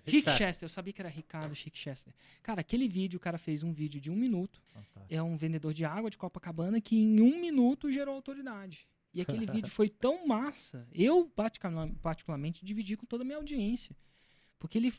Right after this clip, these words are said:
Speaker 1: mostra que em um minuto ele mostrou uma grande autoridade. E do dia pra noite ele virou uma autoridade.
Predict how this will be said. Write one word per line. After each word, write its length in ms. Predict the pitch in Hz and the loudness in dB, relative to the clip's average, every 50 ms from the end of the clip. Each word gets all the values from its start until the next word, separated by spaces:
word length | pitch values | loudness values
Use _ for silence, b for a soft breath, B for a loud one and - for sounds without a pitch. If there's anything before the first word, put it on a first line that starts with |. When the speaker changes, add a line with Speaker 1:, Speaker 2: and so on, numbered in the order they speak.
| - - | -2 2
Speaker 1:
mostra 520 | 190 190 196 214 254 - - - - 190 | 4 6 6 6 4 2 0 -2 -6 -8
que 180 | - - - 214 | -6 0 2 4
em 340 | 220 226 226 233 240 269 | 4 4 6 6 6 6
um 60 | 339 359 | 4 4
minuto 320 | 339 285 247 254 262 - | 4 4 4 4 4 0
ele 80 | 277 294 | -4 -6
mostrou 380 | 294 294 262 - - 226 233 247 | -6 -6 -6 -6 -2 -2 0 0
uma 380 | 254 247 233 233 247 240 220 _ _ _ _ - | 0 2 2 2 2 0 -2 _ _ _ _ -18
grande 640 | 160 147 147 185 202 226 262 302 320 311 302 302 | -2 6 8 10 10 10 10 8 8 4 2 0
autoridade. 840 | 302 294 294 - 285 285 294 285 269 220 208 214 208 185 - _ _ _ _ _ _ _ _ _ _ _ _ _ _ - | -2 -2 -2 -6 -6 -6 -6 -6 -6 -8 -8 -8 -10 -12 -14 _ _ _ _ _ _ _ _ _ _ _ _ _ _ -2
E 260 | 196 196 208 214 208 | 0 2 2 2 0
do 180 | 185 214 226 | 0 -2 -2
dia 240 | 180 175 196 233 285 | -2 0 0 0 0
pra 200 | - - 285 269 254 | 0 -2 -2 0 0
noite 360 | 240 214 214 226 220 - 240 | 2 2 0 -2 -2 -4 -6
ele 80 | 233 | -6
virou 240 | 226 226 233 220 214 | -4 -4 -6 -6 -6
uma 140 | 214 208 208 | -6 -6 -6
autoridade. 580 | 208 - 208 202 202 185 160 127 123 127 - | -8 -8 -8 -10 -8 -8 -10 -10 -12 -14 -16